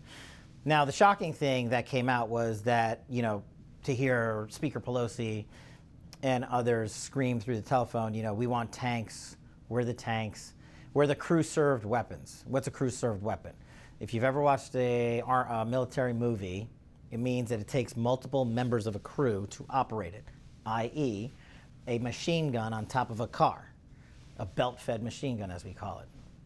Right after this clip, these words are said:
And our response was simply, "Madam Secret-, Madam Speaker, we are not bringing tanks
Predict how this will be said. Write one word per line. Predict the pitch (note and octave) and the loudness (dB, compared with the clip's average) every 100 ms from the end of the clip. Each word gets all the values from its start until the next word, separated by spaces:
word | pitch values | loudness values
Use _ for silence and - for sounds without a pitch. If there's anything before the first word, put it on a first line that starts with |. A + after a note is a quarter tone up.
| - - | -20 -8
And | A#2 A2 G2 G#2+ - - | -4 -4 -6 -10 -16 -2
our | D3 D#3+ | 4 4
response | D#3 - G#3 A3+ G#3+ | 2 2 4 4 2
was | D#3 | -4
simply, | - F3 D#3 D#3+ D3 C3 - - - - - - | 0 0 2 0 2 -2 -10 -20 -20 -20 -20 -6
"Madam | B2+ D#3+ D3+ | 0 2 2
Secret-, | - E3+ C3 C3 | 0 -2 -2 -2
Madam | C#3 C#3 | 0 0
Speaker, | - F3 C#3 B2 A#2+ - - - - - - - - - - - - - - | -2 -2 2 0 0 -8 -10 -14 -20 -20 -20 -20 -20 -20 -20 -20 -20 -18 -2
we | A#2 B2 | 4 4
are | |
not | A2 A#2+ | 4 0
bringing | C#3+ D3+ D3+ | 0 0 0
tanks | - G#2 G2 - | -4 -8 -8 -14